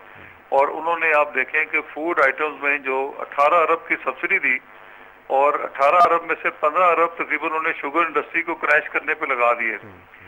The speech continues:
ये टैक्स पेयर्स मनी, इसके बजाय आटे और घी और दूसरी चीज़ों पे लगती, उसने कहा कि जो पन्द्रह अरब लेके उसने कहा, "जी पहले अपनी इंडस्ट्री को एक बहरान में ले जाओ।" जब हमारे पास, हम इंडस्ट्री बुरहान में होगी तो वो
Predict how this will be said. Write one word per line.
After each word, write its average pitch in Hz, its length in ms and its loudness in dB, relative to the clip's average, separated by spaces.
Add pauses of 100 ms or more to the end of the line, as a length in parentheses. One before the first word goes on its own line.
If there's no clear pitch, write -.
(240)
ये 160 60 2
टैक्स 190 340 -2
पेयर्स 180 280 2 (100)
मनी, 147 480 0
इसके - 220 -8
बजाय 156 360 2
आटे 160 480 2
और 156 140 4
घी 165 380 -2
और 165 120 4
दूसरी 139 260 -6
चीज़ों 165 260 -4
पे 165 120 -2
लगती, 139 440 0 (480)
उसने 165 240 -2
कहा 156 200 2
कि 160 140 -2
जो 165 160 -4 (560)
पन्द्रह 165 220 2
अरब 170 200 4
लेके 156 340 2
उसने 165 200 -4
कहा, 151 160 2
"जी 156 120 -4
पहले 156 320 0
अपनी 151 280 2
इंडस्ट्री 151 360 -2
को 147 400 -2
एक 135 140 0 (440)
बहरान 127 300 4
में 139 140 -2
ले 123 160 0
जाओ।" 120 220 2 (720)
जब 175 140 0
हमारे 143 260 2
पास, 190 240 4 (160)
हम 160 180 -2
इंडस्ट्री 151 420 -2
बुरहान 160 420 2
में 175 60 0
होगी 156 340 -2
तो 170 120 -8
वो 165 400 -4